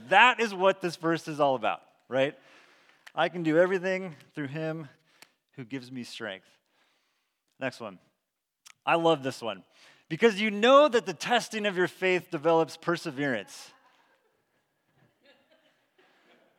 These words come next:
And the ability to apparently hang off of rocks,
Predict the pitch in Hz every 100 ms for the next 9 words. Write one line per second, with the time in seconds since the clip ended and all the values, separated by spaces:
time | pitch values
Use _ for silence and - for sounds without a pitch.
0 | _ _ _ _ _ _ _ 156 185 202
1 | 190 185 185 175 170 160 165 156 151 139
2 | 151 151 143 139 120 113 131 120 110 -
3 | -